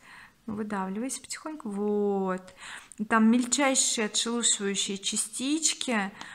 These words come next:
Слушайте, это вот фантастика. А вот этот спрей можно использовать как тоник, как база под макияж.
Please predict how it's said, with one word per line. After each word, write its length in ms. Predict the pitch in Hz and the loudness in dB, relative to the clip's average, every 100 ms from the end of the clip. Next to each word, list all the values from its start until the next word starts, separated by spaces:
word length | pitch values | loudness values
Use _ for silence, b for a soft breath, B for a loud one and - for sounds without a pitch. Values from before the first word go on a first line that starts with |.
| B B B - _ - - | B B B -20 _ -20 -14
Слушайте, 420 | - - 196 - | -10 -4 -4 -4
это 360 | - 247 277 254 | -4 -4 -2 -4
вот 340 | 214 220 - - - - - | -4 -6 -8 -20 -20 -16 0
фантастика. 1160 | 226 240 240 240 202 196 - 170 - - 170 - B B B B - | 4 6 4 2 2 0 -4 -8 -8 -10 -10 -12 B B B B 4
А 260 | 220 214 | 6 6
вот 240 | 214 226 - | 2 -2 -4
этот 320 | 294 269 - | -4 -2 -2
спрей 520 | - 269 269 349 370 | 0 0 2 0 0
можно 260 | 240 240 247 | 0 2 0
использовать 540 | 240 - 254 208 196 | -2 -2 -2 -2 -4
как 320 | - 202 226 - - | -2 -2 -2 -8 -6
тоник, 720 | 220 196 190 214 320 - - _ B B B B | -2 0 0 0 -2 -6 -18 _ B B B B
как 280 | - 226 214 | 0 0 0
база 440 | 208 240 240 202 | 2 4 4 2
под 260 | 202 240 220 | -2 -2 4
макияж. 920 | 220 220 247 220 214 175 185 - - | 4 4 -4 -2 0 0 0 -2 -4